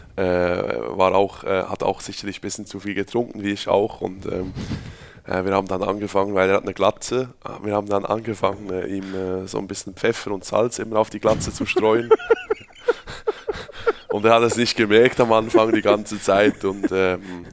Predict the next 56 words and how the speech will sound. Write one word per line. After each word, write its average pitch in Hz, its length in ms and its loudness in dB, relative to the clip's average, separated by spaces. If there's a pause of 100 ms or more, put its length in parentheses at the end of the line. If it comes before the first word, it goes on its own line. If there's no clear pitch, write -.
(1120)
ja, 98 400 6
und, 92 280 -4
äh, 90 360 0
dann 95 180 -4
hat, 110 220 -2
äh, - 60 -4
haben 107 480 2
angefangen, 113 560 0
äh, 90 280 -4
die 104 100 2
halbe 110 240 4
Mannschaft 120 420 2
das 117 160 -2
zu 120 120 -2
machen, 113 480 0
weil 107 180 4
wir 120 100 2
halt 120 140 6
einfach 110 260 4
auch 113 200 4
alle 110 200 2
viel 117 200 2
zu 113 120 -6
viel 113 120 0
getrunken 110 460 -2
haben 101 180 2
natürlich. 196 460 4
Und - 220 -2
dann 95 140 0
irgendwann 98 420 2
wurde 95 220 -2
es, 98 140 -4
hat - 160 -2
er 107 60 0
es - 100 -4
gemerkt 107 380 2
und 101 120 -6
wurde 95 180 -4
dann 95 160 -2
ziemlich 101 320 -8
sauer. 95 560 0
Und 90 200 -10
es - 200 0
war, 92 180 -2
äh, 92 200 -8 (520)
war 139 160 4
schon 127 220 2
ein, 120 60 0
äh, 113 260 6
richtig, 110 420 -2
richtig 104 320 -8
witziger 98 420 2
Abend 92 320 2
da. 90 200 2
Und, 87 300 -4
ähm, 87 360 -6